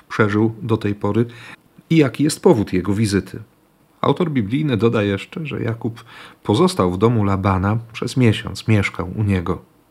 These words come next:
I po tym czasie Laban odzywa się do Jakuba: „Chociaż jesteś moim kuzynem, nie możesz mi służyć za darmo. Powiedz mi, jaka ma być twoja zapłata?”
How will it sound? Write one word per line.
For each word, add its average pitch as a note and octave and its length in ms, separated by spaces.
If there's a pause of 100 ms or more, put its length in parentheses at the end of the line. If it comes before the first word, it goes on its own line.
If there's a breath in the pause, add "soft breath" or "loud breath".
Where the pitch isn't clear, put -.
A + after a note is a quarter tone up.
(320)
I A#2 80
po C3 200
tym A#2+ 240
czasie G#2+ 420 (920 loud breath)
Laban F#3 280
odzywa A#2 440
się A2 160
do G#2+ 100
Jakuba: F2 640
„Chociaż - 340
jesteś D3 420
moim B2 240
kuzynem, G#2 600
nie C3 100
możesz A#2+ 360
mi A2+ 120
służyć D3 400
za A#2 160
darmo. G2+ 560 (1000)
Powiedz - 340
mi, B2+ 100
jaka D3 320
ma A2+ 220
być - 280
twoja F2+ 380 (160)
zapłata?” - 580